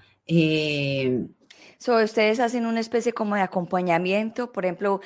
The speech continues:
Speaker 2: las personas dicen, "Ok, yo quiero, eh, pertenecer a OMI". ¿Qué, c-, cómo es, eh, cómo tienen que hacer? ¿Qué es lo que
Speaker 1: Tenemos
Speaker 2: tienen que hacer?
Speaker 1: unos audios que diario les llegan a las personas porque sé que es importante. Así como de-,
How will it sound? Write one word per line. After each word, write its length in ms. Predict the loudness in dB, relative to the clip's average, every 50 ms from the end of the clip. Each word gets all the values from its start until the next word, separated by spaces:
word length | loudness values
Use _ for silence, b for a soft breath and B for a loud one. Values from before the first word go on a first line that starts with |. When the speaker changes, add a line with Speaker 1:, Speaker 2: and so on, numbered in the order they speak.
| B B B B B
Speaker 2:
las 180 | -6 -6 -4 -4
personas 320 | -4 -4 0 -2 0 0
dicen, 240 | -2 -4 -4 -2 -4
"Ok, 160 | -2 0 0
yo 180 | 2 2 2 0
quiero, 380 | 2 0 2 2 0 -2 -2 -4
eh, 220 | 0 0 0 0
pertenecer 600 | 2 0 0 2 0 -2 0 -2 0 0 2 4
a 140 | 4 4 4
OMI". 360 | 4 4 4 4 2 0 -4 -6
¿Qué, 440 | -4 -2 0 2 2 0 0 -4 -8 -14
c-, 80 | -14 -14 -2
cómo 360 | 0 0 0 2 2 2 2
es, 200 | 2 0 0 -2
eh, 140 | -4 -4 -2
cómo 340 | -4 -2 0 0 -2 -2 -2
tienen 300 | -2 -2 0 0 -2 0
que 100 | 0 -2
hacer? 340 | -2 0 -2 -2 -2 -2
¿Qué 100 | 0 -2
es 20 | 0
lo 80 | 2
que 100 | 2 0
Speaker 1:
Tenemos 240 | 0 0 -2 -2 -2
Speaker 2:
tienen 0 |
que 120 | -2 -4 -4
hacer? 120 | 2 2
Speaker 1:
unos 140 | 2 2 4 6 8 10 10
audios 440 | 8 8 4 2 0 0 0 -2 -10 -2
que 260 | 2 4 4 6 4
diario 380 | 6 6 8 8 8 8 6 4
les 160 | 4 2 2
llegan 240 | 0 -2 0 0 2
a 40 | 2
las 180 | 2 0 0
personas 480 | -4 -12 -14 -8 -8 -4 -4 -4 -4 -4
porque 320 | -4 -6 -6 -2 0 0 0
sé 240 | 2 2 2 4 2
que 80 | 0
es 100 | 0 0
importante. 720 | -6 -6 -4 -2 -4 -4 -4 _ -4 -2 -2 -2 -4 -4 -2
Así 240 | 0 0 0 -2
como 420 | -2 0 0 0 0 0 -2 -6 -2 2
de-, 280 | 4 4 4 4 2